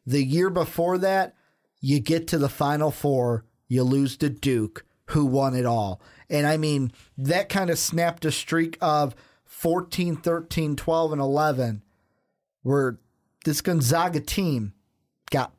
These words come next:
beat. They got beat in the second round. They lose in the second round to Wichita State. They lose in the second round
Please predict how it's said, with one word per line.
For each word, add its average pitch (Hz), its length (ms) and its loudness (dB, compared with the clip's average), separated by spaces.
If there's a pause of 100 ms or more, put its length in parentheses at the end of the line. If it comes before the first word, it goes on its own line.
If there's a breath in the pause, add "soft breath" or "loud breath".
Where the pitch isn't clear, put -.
beat. 143 360 -2 (260)
They 143 120 2
got 139 240 0
beat 180 180 -2
in 190 60 -4
the 170 100 2
second 151 380 -2
round. 127 280 0
They 123 100 0
lose 170 340 2
in 190 40 -2
the 175 100 0
second 170 320 0
round 160 180 2
to 147 80 0
Wichita 139 400 0
State. 120 340 -2 (320 loud breath)
They 151 140 2
lose 170 400 2
in 190 80 0
the 170 80 0
second 170 360 0
round 156 400 0